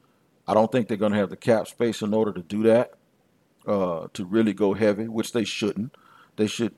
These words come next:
draft and develop, draft and develop. They have extra picks in just about every round. Draft and develop. Find a way, hopefully, either they keep losing or if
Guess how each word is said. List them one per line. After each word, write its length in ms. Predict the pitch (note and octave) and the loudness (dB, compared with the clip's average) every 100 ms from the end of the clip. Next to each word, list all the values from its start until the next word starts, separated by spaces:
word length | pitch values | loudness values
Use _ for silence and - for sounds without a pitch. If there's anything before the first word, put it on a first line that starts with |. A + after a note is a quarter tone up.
| _ | _
draft 400 | - A2+ B2 - | 6 6 6 4
and 140 | G#2+ G#2 | 2 2
develop, 480 | F#2 A2+ G2 - _ _ | 2 6 6 4 _ _
draft 420 | - A#2+ B2 - | 6 8 8 2
and 120 | G#2 G2 | -4 -4
develop. 480 | F2 G2+ E2 - _ _ _ - | -2 -2 -2 -6 _ _ _ -8
They 100 | F#2+ | 6
have 180 | A#2+ B2 | 6 6
extra 300 | B2+ B2 G#2+ | 0 0 -4
picks 360 | - C3 A2 - | 0 0 0 -2
in 60 | |
just 220 | F2 G#2 G#2 | -8 -6 2
about 260 | G#2 F#2+ | 2 4
every 280 | G#2 G2+ G2+ | 0 -2 -2
round. 380 | G2+ F#2+ D2+ - _ _ - | -2 -2 -6 -12 _ _ -2
Draft 420 | G#2+ A#2+ C3 - | 6 6 6 0
and 100 | G2+ | -2
develop. 420 | F#2+ - F2+ B1 _ - | -2 -2 -4 -4 _ 2
Find 380 | - D#3+ D#3+ B2+ | 8 10 10 6
a 60 | |
way, 280 | G#2+ A#2+ A2+ | 6 8 8
hopefully, 600 | G2+ G#2+ C3 C3 A2 G2+ - - _ _ _ | 4 4 4 4 -2 -2 -4 -18 _ _ _
either 300 | C3 B2 G#2+ | 0 4 4
they 160 | G#2 D#3 | 6 4
keep 260 | D#3 D3 A#2 | 4 2 6
losing 360 | D3 C#3+ C#3 | 6 6 6
or 320 | A2+ G#2 G#2 G#2 | 8 8 6 4
if 360 | G#2 F#2 - | 0 0 -4